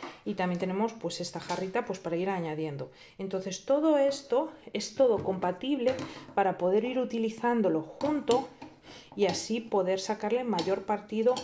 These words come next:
a nuestro Easy Speedy. Otra cosa más que se me ha ocurrido que puede funcionar es,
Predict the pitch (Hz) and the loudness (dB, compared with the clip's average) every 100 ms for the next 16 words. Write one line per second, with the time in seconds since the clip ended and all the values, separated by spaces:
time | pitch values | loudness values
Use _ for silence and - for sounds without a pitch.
0 | - - - 190 196 214 214 - 269 277 | -8 -16 -4 -2 2 2 0 2 2 2
1 | - - - 233 - 269 254 - - 170 | -4 -14 -10 -8 -6 0 0 0 -6 -6
2 | 156 123 - - 254 320 320 330 262 220 | -6 -8 -10 -4 -2 -2 -2 -2 0 -2
3 | 247 - 202 196 190 214 - 226 240 247 | -2 -6 -8 -4 -4 -4 -4 -4 -2 0
4 | 180 170 - - 208 180 - 196 220 214 | 0 2 0 0 -2 -2 -4 0 2 0
5 | 202 190 180 185 185 214 202 208 - - | -2 -8 -6 -6 -2 0 -2 -4 -14 -20
6 | - - - _ _ - 220 254 254 - | -20 -20 -20 _ _ 0 4 4 0 -8
7 | - | -12